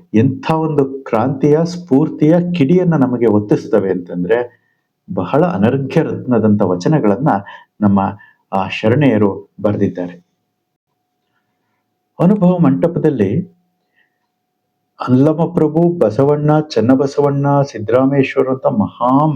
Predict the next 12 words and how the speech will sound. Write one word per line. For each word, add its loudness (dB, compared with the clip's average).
ಮೇರು 2
ಜ್ಞಾನಿಗಳು, 0
ಅನುಭಾವಿಗಳು 0
ಇರುವಂತ 2
ಜಾಗದಲ್ಲಿ -4
ಕಸ -2
ಗುಡಿಸುವ 0
ಸತ್ಯಕ್ಕ, -2
ರಸ್ತೆಯ 0
ಕಸ -4
ಗುಡಿಸುವ 0
ಸತ್ಯಕ್ಕ -4